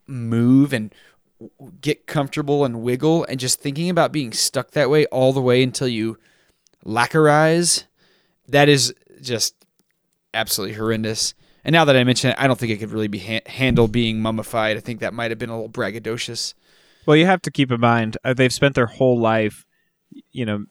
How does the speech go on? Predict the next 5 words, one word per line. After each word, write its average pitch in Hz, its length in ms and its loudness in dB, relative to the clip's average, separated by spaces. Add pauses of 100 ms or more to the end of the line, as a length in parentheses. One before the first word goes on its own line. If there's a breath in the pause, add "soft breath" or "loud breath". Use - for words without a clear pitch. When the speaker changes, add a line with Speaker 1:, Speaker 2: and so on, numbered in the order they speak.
(240)
Speaker 2:
in 123 180 -6
seated 123 500 0
meditation, 110 640 -2
essentially 101 760 -4
preparing 101 920 -6